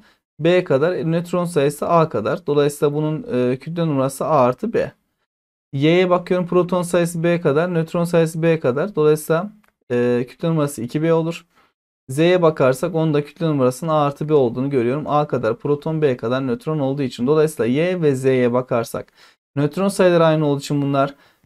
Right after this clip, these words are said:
e, bunlar izotondur ve aynı elemente ait değildir. Farklı, yani proton sayıları farklı olduğu için farklı elementlere ait olmalıdır.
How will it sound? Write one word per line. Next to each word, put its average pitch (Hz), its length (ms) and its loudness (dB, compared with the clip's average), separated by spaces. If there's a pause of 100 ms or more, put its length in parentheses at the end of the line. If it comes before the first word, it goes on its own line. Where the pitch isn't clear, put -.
(160)
e, 123 60 2 (1160)
bunlar 151 260 2
izotondur 175 800 0
ve 156 120 2
aynı 175 280 2
elemente 165 380 0
ait 175 300 2
değildir. 160 480 2
Farklı, 147 560 0
yani 123 240 0
proton 170 340 0
sayıları 170 280 2
farklı 160 340 0
olduğu 160 80 -2
için 233 120 -6
farklı 156 360 0
elementlere 123 480 0
ait 110 220 -2
olmalıdır. 123 600 -2